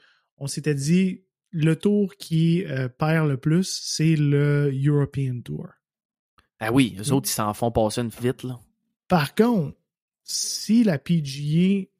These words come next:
Speaker 1: A vraiment tire la courette, la couverte de leur bord, ou le, le O W G R dit non, non, non, Live, Live Golf, il n'y en aura pas de points.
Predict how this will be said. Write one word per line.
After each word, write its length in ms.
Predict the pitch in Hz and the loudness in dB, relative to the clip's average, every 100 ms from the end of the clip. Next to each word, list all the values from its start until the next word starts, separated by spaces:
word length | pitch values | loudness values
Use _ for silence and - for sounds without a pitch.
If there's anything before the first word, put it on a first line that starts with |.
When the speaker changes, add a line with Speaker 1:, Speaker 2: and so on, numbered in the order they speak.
| _ _ _ _ _ _ _ _ _ _ _ 139 | _ _ _ _ _ _ _ _ _ _ _ -6
Speaker 1:
A 40 | |
vraiment 380 | 139 156 165 175 | -2 2 2 0
tire 300 | - 180 170 | 0 0 2
la 120 | 156 | 0
courette, 360 | - 147 160 156 170 | -2 0 0 -2 -6
la 320 | 143 143 139 | -2 0 0
couverte 300 | - 156 156 | 0 -2 0
de 80 | 143 | -2
leur 160 | 135 | 0
bord, 400 | 131 143 160 165 | -2 0 2 2
ou 80 | 147 | 2
le, 100 | 147 165 156 | 0 0 0
le 260 | 143 139 143 | 2 0 0
O 180 | 170 | 0
W 340 | 170 180 175 180 | 2 2 2 2
G 200 | 156 151 | 2 2
R 280 | 147 156 160 - _ _ _ | 2 2 0 -4 _ _ _
dit 220 | 123 151 | -4 0
non, 160 | 156 180 | 2 2
non, 100 | 165 | 2
non, 200 | 151 147 | 0 0
Live, 200 | 143 143 156 175 | 0 -2 -6 -14
Live 260 | 147 156 147 | -2 0 0
Golf, 580 | 147 147 156 147 - - _ _ - | 0 2 0 -2 -12 -20 _ _ -4
il 60 | |
n'y 60 | 147 | 0
en 80 | 151 | 2
aura 200 | 147 143 | 0 0
pas 120 | 160 | -2
de 60 | 143 | -4
points. 380 | - 139 147 | -6 -2 0